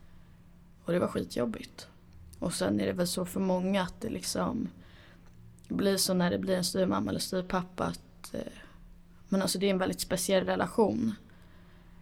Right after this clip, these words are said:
Men med min låtsaspappa så... Jag var ju skitnära honom liksom. Men just med min låtsasmamma så det gick inte.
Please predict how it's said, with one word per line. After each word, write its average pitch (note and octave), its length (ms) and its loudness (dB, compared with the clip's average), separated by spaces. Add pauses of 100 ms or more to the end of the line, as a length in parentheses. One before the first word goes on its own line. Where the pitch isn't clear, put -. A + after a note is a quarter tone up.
(160)
Men F3+ 460 4
med F#3 400 2
min F3+ 400 4 (120)
låtsaspappa G3 840 0
så... F3+ 560 2 (880)
Jag F3+ 140 4
var F#3 80 6
ju G#3+ 60 8
skitnära G#3 580 2
honom - 300 0
liksom. - 400 -4 (760)
Men F#3+ 140 2
just F3+ 200 -2
med F#3 100 0
min F#3 140 2
låtsasmamma F#3 640 -2
så - 140 -6
det G3+ 100 -2
gick G3+ 320 -4
inte. - 260 -10